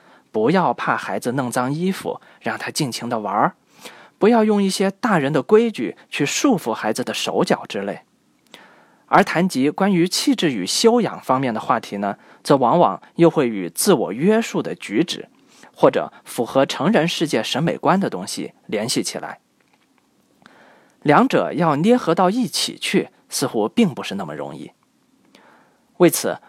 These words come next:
我在写完这篇文章后，又特意去重新翻看了，呃，比如像美国儿科学会育儿指南、斯波克育儿经等等大厚本的书籍，看看有没有其他的观点值得参考或者有矛盾的地方。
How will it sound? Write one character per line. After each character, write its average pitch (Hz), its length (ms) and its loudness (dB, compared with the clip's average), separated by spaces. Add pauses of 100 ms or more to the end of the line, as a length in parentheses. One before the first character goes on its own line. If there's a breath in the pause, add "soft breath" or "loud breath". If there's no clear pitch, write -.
(120)
我 147 100 4
在 214 140 4
写 127 200 -2
完 110 180 0
这 185 160 2
篇 170 160 0
文 113 160 -2
章 127 160 0
后， 101 260 0 (180 soft breath)
又 160 120 2
特 180 220 0
意 147 160 0
去 120 260 -4
重 107 300 -6
新 165 240 0
翻 190 320 0
看 170 260 -2
了， 85 240 -6 (300 loud breath)
呃， - 420 -8
比 98 100 -8
如 107 200 -4
像 107 260 -2
美 87 200 -8
国 120 120 -2
儿 113 220 -2
科 151 240 -2
学 120 220 -4
会 127 180 -2
育 135 160 -2
儿 101 260 -2
指 110 200 -8
南、 95 340 -4 (240 loud breath)
斯 - 220 -6
波 123 160 0
克 123 160 -6
育 127 100 -4
儿 117 180 -2
经 170 320 0 (240 soft breath)
等 113 160 -2
等 101 280 -2
大 135 160 -4
厚 147 260 0
本 87 160 -6
的 87 100 -8
书 170 220 0
籍， 104 260 -6 (400 loud breath)
看 226 160 2
看 214 200 0
有 104 120 2
没 113 160 0
有 127 160 4
其 - 240 -4
他 - 200 0
的 196 80 -2
观 190 280 0
点 - 240 -4 (240 soft breath)
值 147 140 0
得 170 140 4
参 208 260 0
考 - 220 -6
或 - 280 0
者 76 240 -2
有 95 200 -8
矛 95 240 -4
盾 202 180 4
的 113 100 -4
地 87 140 -10
方。 - 220 -12